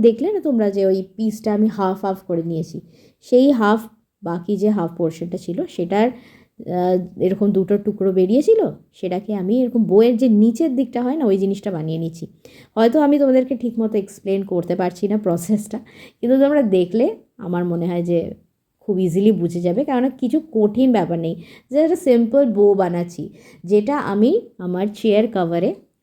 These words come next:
লাগাবো, আর মাঝ, পেছনের দিকে থাকবে, যেটা ভিজিবল হবে, দেখতে খুব সুন্দর হবে, সেটাই আমি করার চেষ্টা করছি। বাস, এবার এই যে নিচের পোর্শনটা বানালাম, সেটা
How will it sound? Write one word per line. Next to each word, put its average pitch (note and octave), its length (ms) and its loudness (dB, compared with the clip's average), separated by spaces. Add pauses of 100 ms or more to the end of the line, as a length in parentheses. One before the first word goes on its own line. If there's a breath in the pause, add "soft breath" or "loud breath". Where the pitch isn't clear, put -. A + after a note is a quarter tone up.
লাগাবো, F3 440 -2 (420 soft breath)
আর F3+ 180 -2 (120)
মাঝ, G3 260 -2 (120)
পেছনের B3 460 2
দিকে A#3 240 2
থাকবে, G3+ 460 -2
যেটা G#3 300 2
ভিজিবল F#3+ 520 0
হবে, A3+ 200 2
দেখতে F3 340 -4
খুব G3+ 200 -4
সুন্দর D#3+ 380 -10
হবে, D#3+ 240 -10 (420 soft breath)
সেটাই A#3+ 360 4
আমি A#3+ 100 2
করার F#3+ 320 0
চেষ্টা E3+ 200 -6
করছি। D3 280 -10 (440 soft breath)
বাস, F#3+ 180 -2
এবার A#3 320 2 (180)
এই G#3+ 300 2
যে G#3+ 180 6 (220)
নিচের G#3 340 0
পোর্শনটা G#3 480 -6
বানালাম, F3+ 480 -4
সেটা F#3 280 -6